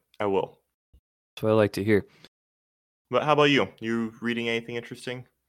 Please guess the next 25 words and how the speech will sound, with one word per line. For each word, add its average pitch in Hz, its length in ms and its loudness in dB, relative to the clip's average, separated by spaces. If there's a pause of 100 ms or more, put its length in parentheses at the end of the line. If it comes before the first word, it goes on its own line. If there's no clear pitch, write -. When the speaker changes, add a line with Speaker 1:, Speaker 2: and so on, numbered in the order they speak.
(760)
Speaker 2:
Yes. 127 520 10 (680)
I 113 180 6
just 113 500 10
finished 135 800 6 (760)
Unlimited 135 440 6
Power 127 380 10
by 127 320 10
Tony 143 260 4
Robbins, 147 560 6 (340)
and 117 360 4
it's 110 120 0
actu-, 175 300 8
it's 175 240 8
a 196 60 2
really 170 200 12
good 131 160 8
book. 92 300 6
I, 123 340 10
I 120 100 0
highly 127 220 8
recommend. 104 520 4
Tony 135 180 4
Robbins 120 420 6
has 113 140 2
some, 101 400 0